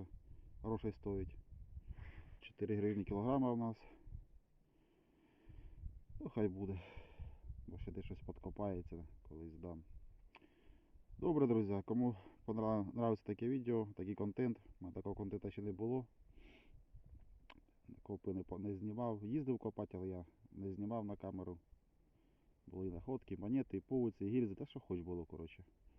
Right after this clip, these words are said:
Але я його не знімав. Це вирішив попробувати такий контент познімати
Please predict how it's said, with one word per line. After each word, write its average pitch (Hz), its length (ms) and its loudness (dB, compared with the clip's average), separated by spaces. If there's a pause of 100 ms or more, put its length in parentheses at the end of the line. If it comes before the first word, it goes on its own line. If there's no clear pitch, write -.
(800)
Але 104 140 0
я 107 120 4
його 98 140 2
не 98 140 2
знімав. 87 420 -4 (1700)
Це 107 220 2
вирішив 107 340 0
попробувати 98 400 -2
такий 95 200 -4
контент 87 340 -6
познімати 85 440 -6